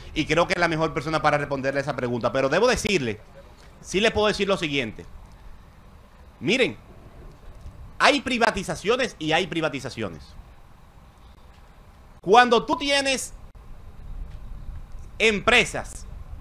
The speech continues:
que dicen que, eh, eh, eso hay que tercerizarlo, todo hay que tercerizarlo. La impresión, aquí hay muchas instituciones que hay que, hay que privati-, privatizan la impresión de hojas en la institución,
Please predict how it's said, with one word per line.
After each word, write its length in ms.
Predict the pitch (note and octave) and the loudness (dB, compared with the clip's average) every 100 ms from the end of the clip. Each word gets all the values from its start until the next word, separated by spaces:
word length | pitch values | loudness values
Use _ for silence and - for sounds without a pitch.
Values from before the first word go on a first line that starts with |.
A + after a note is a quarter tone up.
| - - - - - - - - | -12 -14 -16 -16 -18 -18 -12 -6
que 100 | D3 | -4
dicen 280 | D#3+ A3+ | -2 -2
que, 240 | G#3 G#3 G3+ | 0 2 2
eh, 60 | - F3 E3+ E3 D#3 | 2 2 2 0 -2
eh, 100 | F3 - | -4 -4
eso 200 | E3+ A3+ | -4 -2
hay 80 | G#3+ | -2
que 100 | G#3 | -2
tercerizarlo, 760 | G#3 - E3+ C#3+ F#3 D#3 C#3+ | -2 -2 -2 2 4 4 2
todo 200 | D#3+ F3+ | 2 2
hay 60 | G3+ | 2
que 100 | G3+ | 0
tercerizarlo. 720 | F3 F#3 D#3+ C#3 E3+ C3+ C3 | -2 -2 -2 2 4 4 2
La 80 | E3 | 0
impresión, 540 | C#3+ E3+ G3 B3+ C4+ - - - | 0 -2 2 2 2 -6 -2 2
aquí 220 | E3+ A3+ | 4 4
hay 60 | C4 | 8
muchas 200 | C#4 C4+ | 8 8
instituciones 420 | A3+ G3+ A#3+ B3 | 2 -2 0 0
que 180 | A3+ G#3 | 2 4
hay 120 | G3+ | 4
que, 300 | G#3 A#3+ A#3 D#3+ | 4 4 2 2
hay 160 | F#3+ G#3 | 2 2
que 200 | A#3 - | 0 0
privati-, 420 | A3 G#3 - E3 | 0 0 -2 -4
privatizan 640 | F#3 F#3 E3+ B3+ C4+ C4+ - | 0 2 2 0 0 -2 0
la 120 | F#3+ | 0
impresión 460 | F3+ F#3 D#3 G#3 A#3+ | 2 0 0 0 2
de 80 | |
hojas 360 | G#3+ G#3 C#3 - | 4 4 4 0
en 80 | D3 | -2
la 60 | C#3+ | -2
institución, 460 | B2+ C#3 D3+ A2+ | -4 -4 -4 -4